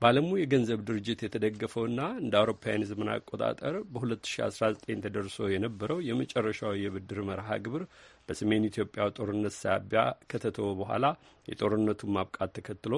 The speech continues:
ካለፈው ዓመት አንስቶ በሁለቱ ወገኖች መካከል አዲስ የብድር መርሃ ግብር ተግባራዊ ለማድረግ ንግግር ሲደረግ መቆየቱ የሚታወቅ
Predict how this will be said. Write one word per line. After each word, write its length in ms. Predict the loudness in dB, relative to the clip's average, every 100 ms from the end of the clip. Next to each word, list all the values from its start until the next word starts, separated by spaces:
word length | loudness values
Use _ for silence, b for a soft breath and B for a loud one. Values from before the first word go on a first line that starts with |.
| 0
ካለፈው 420 | -2 -2 -2 -2
ዓመት 260 | -2 -2
አንስቶ 320 | -4 -4 -6 -6 -4
በሁለቱ 380 | -2 -4 -4 -6
ወገኖች 340 | -6 -6 -6 -8
መካከል 460 | -6 -8 -4 -6 -6 B B -6
አዲስ 360 | -4 -2 -4 -2
የብድር 440 | -4 -4 -4 -6
መርሃ 340 | -4 -6 -4 -6
ግብር 240 | -4 -6 -8
ተግባራዊ 500 | -10 0 2 2 -2
ለማድረግ 520 | -4 -6 -6 -4 -6 -8 B B B
ንግግር 500 | 0 2 0 -2 -4 -4
ሲደረግ 580 | -8 -8 -6 -6 -6 -6
መቆየቱ 560 | -8 -8 -8 -6 -8 -6 -8 -8 -6
የሚታወቅ 760 | -4 -4 -8 -6 -6 -6 -10